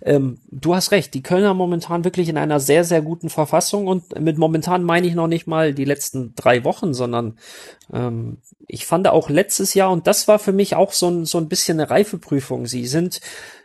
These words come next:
nicht gut in die Rückrunde gestartet und dann hat, äh, hat Schmatke da noch mal so ein bisschen, ja,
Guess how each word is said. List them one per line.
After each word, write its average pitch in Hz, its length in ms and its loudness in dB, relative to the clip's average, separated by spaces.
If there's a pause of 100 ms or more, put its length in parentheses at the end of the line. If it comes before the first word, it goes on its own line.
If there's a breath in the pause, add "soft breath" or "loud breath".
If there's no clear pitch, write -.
nicht 220 340 2
gut 233 220 2
in 175 100 2
die 175 120 4
Rückrunde 208 460 4
gestartet 196 720 -2 (400)
und 151 220 -4
dann 165 200 4
hat, 165 320 0
äh, 160 500 4 (460 soft breath)
hat - 180 2
Schmatke - 400 2
da 160 120 6
noch 156 140 2
mal 160 140 0
so 151 120 2
ein 147 80 -2
bisschen, 151 640 0 (1300)
ja, 127 320 2